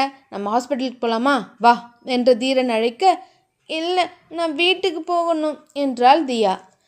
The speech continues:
"சரி வா" என்று அவளை அழைத்து கொண்டு செல்ல, காரில் ஏறிய தியா கண்களை மூடி தன் உணர்வுகளை கட்டுப்படுத்தி கொண்டிருந்தாள். "அந்த பொண்ணு சொன்னதெல்லாம் உண்மையா?" "ச்சே, இருக்காது, தீரா அப்படிலாம் இல்ல" என்று தியாவின் மனம் சொன்னது. "ஆனா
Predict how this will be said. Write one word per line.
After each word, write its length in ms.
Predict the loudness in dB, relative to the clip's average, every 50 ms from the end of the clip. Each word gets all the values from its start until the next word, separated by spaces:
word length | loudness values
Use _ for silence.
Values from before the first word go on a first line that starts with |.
| _ _ _
"சரி 220 | -4 -2 -2 0 2
வா" 180 | 4 4 4 4 2 -6
என்று 280 | -6 -6 -4 0 2 2
அவளை 220 | 2 2 2 2
அழைத்து 360 | 2 2 2 0 0 -2 -6 -8
கொண்டு 360 | -6 -6 -4 -4 -2 -2 -4 0
செல்ல, 260 | 0 0 0 2 2 2 2 0 -4 -12 _ _
காரில் 380 | _ 4 4 4 6 4 2 2
ஏறிய 300 | 2 0 0 0 -2 -4
தியா 260 | -4 -2 2 4 4 4 4
கண்களை 460 | 2 0 0 2 2 2 2 2 2
மூடி 260 | 0 0 0 2 0 2
தன் 240 | 4 2 2 2
உணர்வுகளை 520 | 0 0 2 2 0 2 2 0 0 0 0 2
கட்டுப்படுத்தி 600 | 2 0 2 0 -4 -2 -2 -2 -2 -2 -6 -6
கொண்டிருந்தாள். 720 | -6 -4 -4 -2 -4 -4 -4 -6 -6 -4 -4 -4 -4 -4 -8 _ _ _ _ _ _ -10
"அந்த 180 | -6 -6 -6 -8
பொண்ணு 400 | -8 -8 -6 -6 -4 -4 -4 -4
சொன்னதெல்லாம் 720 | -4 -4 -4 -4 -2 -2 -2 -2 0 2 2 2 2 0 -2 -8 -16 _ _ _
உண்மையா?" 580 | -12 -10 -8 -6 -6 -4 -2 0 2 2 2 2 0 -4 -8 _ _ _ _ _ _ _ _ _ _ _
"ச்சே, 140 | 0 0 0 2 2
இருக்காது, 560 | 0 0 -2 -4 0 2 2 4 4 2 -2 -6 -8 -12 _ _ -12 -6
தீரா 320 | -2 0 0 2 2 2
அப்படிலாம் 540 | 0 0 -2 -4 -4 -2 0 2 2 2 2
இல்ல" 240 | 0 -2 0 0 0 -2 -2 -6 -12 _ _ _
என்று 300 | -4 -2 -2 -2 -2 -4 -2
தியாவின் 440 | -2 2 4 4 4 4 2 0 -2
மனம் 260 | -2 -2 -4 -4 -4
சொன்னது. 440 | -4 -4 -4 -2 -4 -4 -4 -4 -4 -6 -8 -14 _ _ _
"ஆனா 240 | -8 -4 -2 -2